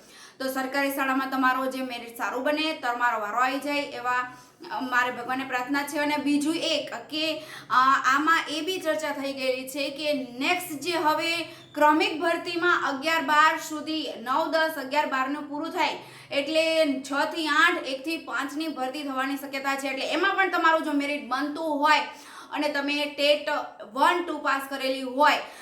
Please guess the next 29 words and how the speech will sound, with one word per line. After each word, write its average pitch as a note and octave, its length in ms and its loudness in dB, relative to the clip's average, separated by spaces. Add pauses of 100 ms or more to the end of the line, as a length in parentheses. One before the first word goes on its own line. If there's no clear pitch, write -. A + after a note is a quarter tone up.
(140)
તો D4 100 6
તમારે C#4+ 400 2
બેનિફિટ C4+ 540 -4
રહેશે. D4+ 480 0
કાયમી E4 720 2
ભરતી D#4+ 480 0
થવાની D#4 460 4
છે. F4 180 0
બહુ D#4 340 4
તમે D#4+ 260 0
કાયમી D4+ 400 2
ભરતી, D#4+ 380 0
કાયમી D4 380 0
ભરતી D4 360 0
કરતા C#4+ 440 0
હતા C4+ 360 4
મિત્રો, C#4+ 520 2 (300)
ભગવાને D4 320 2
તમારું D4 340 -2
સાંભળી C#4 360 0
લીધું C#4+ 280 -4
છે D4 100 -6
અને C#4+ 120 -2
કાયમી C4 400 -2
ભરતી C4 360 -6
થવા A#3+ 260 0 (120)
જઈ C#4 180 2
રહી C4+ 180 4
છે. A#3+ 360 -6